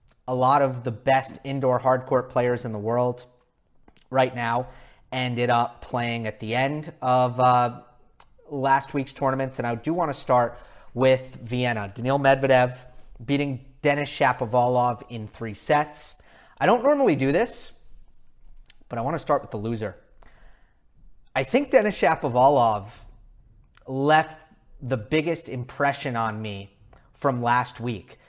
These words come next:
If there's one player who kind of made me raise my eyebrows and,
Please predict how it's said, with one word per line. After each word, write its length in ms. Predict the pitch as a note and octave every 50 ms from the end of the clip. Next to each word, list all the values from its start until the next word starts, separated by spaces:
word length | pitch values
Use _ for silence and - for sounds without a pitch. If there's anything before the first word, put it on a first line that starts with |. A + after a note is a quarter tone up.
| _ _ -
If 180 | - C3+ - -
there's 240 | E3+ F3 F#3 E3+
one 240 | F3 F3 F#3 F#3 F3+
player 440 | F3+ - D#3 D3+ D3+ D#3+ D#3+ D#3+ D#3+
who 640 | C3 - C#3+ C#3 C#3 C3 C3 B2+ B2 B2 A#2+ - - _ _ _ _ - - -
kind 260 | - - D3 D3 C#3+
of 140 | C#3 A#2+ A2
made 460 | B2 B2+ B2+ C3+ C3+ C#3 C#3+ C#3+ B2+
me 320 | C3+ C3 C3 B2+ B2 A#2+ A2+
raise 480 | G#2+ G#2+ A#2 B2+ C3+ C#3 C3 B2+ -
my 200 | B2+ A#2 A#2 A2+
eyebrows 640 | A2+ B2 C3 C3 - C3 C#3 C3+ C#3 C#3 C#3 B2+ B2
and, 240 | A#2 A2 G#2+ G#2